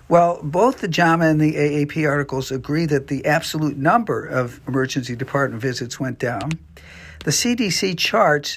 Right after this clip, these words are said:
illustrate that the percentage of the E D visits related to child abuse and neglect that required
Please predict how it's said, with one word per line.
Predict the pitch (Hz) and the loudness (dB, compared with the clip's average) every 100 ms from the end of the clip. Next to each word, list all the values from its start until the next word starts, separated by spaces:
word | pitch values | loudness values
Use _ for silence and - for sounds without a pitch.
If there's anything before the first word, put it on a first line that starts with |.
| - | -4
illustrate | 190 180 - 165 160 | -2 0 0 0 0
that | 170 147 143 | 2 2 0
the | 143 143 - | -2 -4 -4
percentage | 147 - - 233 190 160 - | -2 0 2 0 0 -4 -4
of | 143 135 | -4 -4
the | 151 | -2
E | 156 | -2
D | 160 160 | -2 -2
visits | 147 139 139 131 | 0 -2 -2 -6
related | 131 131 151 143 139 | -4 -2 0 -2 -4
to | - | -4
child | 139 131 131 | 0 0 -2
abuse | 127 123 | -4 -4
and | 143 | -4
neglect | 123 - 120 123 | -6 -4 -4 -2
that | 139 | -6
required | 123 123 - 139 143 | -6 -4 0 2 2